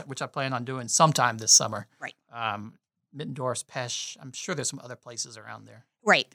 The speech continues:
Speaker 2: Okay.
Speaker 1: Right.
Speaker 2: So when, when, when you mentioned catfish to me, the first place
Speaker 1: Yep.
Speaker 2: that came to mind, now I have not eaten there in almost twenty years. So I, I, I, I do not get in your car and go there now expecting the world's best catfish 'cause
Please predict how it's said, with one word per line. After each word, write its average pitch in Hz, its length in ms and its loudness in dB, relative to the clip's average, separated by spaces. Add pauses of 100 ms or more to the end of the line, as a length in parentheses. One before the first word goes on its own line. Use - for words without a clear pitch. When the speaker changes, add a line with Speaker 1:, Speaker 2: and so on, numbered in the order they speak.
Speaker 2:
Okay. 254 220 10
Speaker 1:
Right. 156 60 4
Speaker 2:
So 226 140 8
when, 247 160 12
when, 247 200 10
when 247 180 12
you 320 100 12
mentioned 285 300 8
catfish 196 400 4
to 196 40 0
me, 180 60 2
the 175 100 0
first - 480 4
place 247 180 6
Speaker 1:
Yep. - 40 0
Speaker 2:
that 214 100 4
came 202 200 6
to 180 80 4
mind, 151 180 6
now 165 140 8
I 269 140 8
have 320 140 6
not 311 200 8
eaten 269 260 6
there 247 180 8
in 214 240 4
almost 226 440 8
twenty 214 240 6
years. - 260 0
So 277 140 12
I, 269 40 12 (160)
I, 247 160 12 (540)
I, 254 60 10
I - 20 12
do 240 240 6
not 240 320 10
get 240 140 10
in 240 100 10
your 220 140 8
car 214 260 12
and 202 100 8
go 208 140 12
there 190 220 8
now 196 260 10
expecting 247 400 10
the 240 80 12
world's 226 260 10
best 208 220 8
catfish 202 340 6
'cause 202 160 6